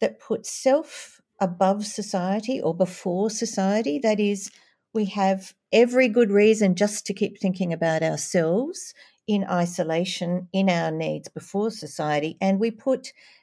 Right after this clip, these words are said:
feelings, my truth, my feelings of vulnerability before facts. That seems to me a very dangerous proposition for a democracy, which relies on the idea that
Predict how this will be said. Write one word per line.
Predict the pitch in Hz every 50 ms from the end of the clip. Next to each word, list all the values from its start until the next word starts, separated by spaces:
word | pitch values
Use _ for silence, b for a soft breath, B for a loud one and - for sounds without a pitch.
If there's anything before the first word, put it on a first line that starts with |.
| b _
feelings, | - - 262 262 294 311 285 226 156 139 127 - 147 - 180 - - - _ _ _
my | - 190 190 196 208 226 254 277
truth, | 269 262 - - 147 90 - 175 - - - _ _ _ -
my | 190 185 196 214 233
feelings | 233 233 - 208 185 170 170 160 160 156 -
of | 165 151 156
vulnerability | - 160 160 160 160 156 156 165 160 160 160 156 160 160 - _
before | - 180 180 - - 165 156 147
facts. | - - - 185 - - - - - - _ - - - - B B B B B B B B B B B
That | - 185 233 262 - - -
seems | - 254 233 226 214 -
to | - 208
me | 185 170 170
a | 170
very | 170 180 175 170
dangerous | 170 170 180 175 185 202 220 208 208 185 170 170 -
proposition | - - - - - 170 180 180 170 175 - 185 160 156
for | - - - 165
a | 151 165
democracy, | - 180 196 233 233 - - 190 185 - - - - 156 180 214 b b b b b b b b _ _
which | - 214 220 214 - -
relies | 226 214 208 214 226 262 285 294 302 - -
on | 214 202 202
the | 196 190
idea | 185 175 170 165 170 170 165 165 165 170 170 170
that | 165 156 160 - -